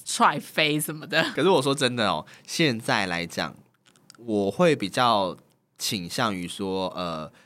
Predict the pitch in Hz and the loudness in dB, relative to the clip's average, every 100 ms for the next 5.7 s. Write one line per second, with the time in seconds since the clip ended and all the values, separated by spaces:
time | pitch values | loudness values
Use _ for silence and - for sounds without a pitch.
0 | _ _ 117 147 151 135 101 85 78 85 | _ _ -2 0 0 -2 -4 -4 -6 -8
1 | 82 67 58 - _ _ _ _ - 90 | -10 -10 -14 -20 _ _ _ _ -8 -8
2 | 78 95 92 95 87 - 73 73 69 - | -6 -8 -8 -8 -10 -12 -14 -14 -8 0
3 | 185 156 165 156 127 147 147 - _ 175 | 2 4 4 4 4 2 0 -4 _ 2
4 | 131 139 139 143 120 113 98 - 104 131 | 4 2 0 -2 -2 0 -2 -2 -4 -4
5 | 120 95 104 107 110 101 | -2 -2 -2 -4 -4 -4